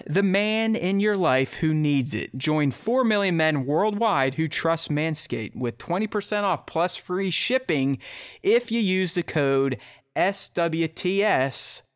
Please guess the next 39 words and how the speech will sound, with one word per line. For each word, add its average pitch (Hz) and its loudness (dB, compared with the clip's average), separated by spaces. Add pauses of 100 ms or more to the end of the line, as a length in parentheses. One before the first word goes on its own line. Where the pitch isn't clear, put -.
when 135 -2
you 131 2
head 147 2
over 156 2
to 131 -2
manscaped 123 -2 (460)
dot 110 -4
com. 107 -6 (680)
You 190 -2
know, 185 2
so 202 4
I'm, 226 4
I've, 190 2
I've 185 2
been 170 2
thankful 165 0
for 151 -4
Manscaped 139 -4
since - -4
the 117 -6
spring. 180 -2 (200)
You 139 -2
know, - 0
this 127 -4
is 131 -6
our 120 -2
first - -6
real 135 -2
sponsor, 175 -2
but 151 -2
I 147 2
also 143 0
am 135 -2
a 127 -2
huge 135 -2
fan 123 -2
of 113 -4
their 117 -4
products 135 0